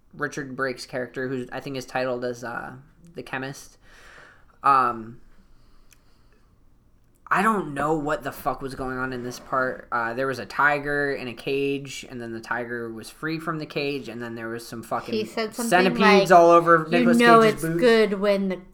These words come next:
Speaker 2: tiger is calm."
Speaker 1: Yeah, um, there's, like,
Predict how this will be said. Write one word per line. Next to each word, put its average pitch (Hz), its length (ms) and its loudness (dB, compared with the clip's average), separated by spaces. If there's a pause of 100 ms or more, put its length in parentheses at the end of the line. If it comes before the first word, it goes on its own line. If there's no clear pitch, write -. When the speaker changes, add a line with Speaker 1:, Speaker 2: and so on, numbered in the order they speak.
(100)
Speaker 2:
tiger 208 480 2
is 190 300 -12
calm." 190 680 -2 (160)
Speaker 1:
Yeah, 123 500 -4
um, 123 540 -2 (580)
there's, 131 200 -6
like, 120 320 -8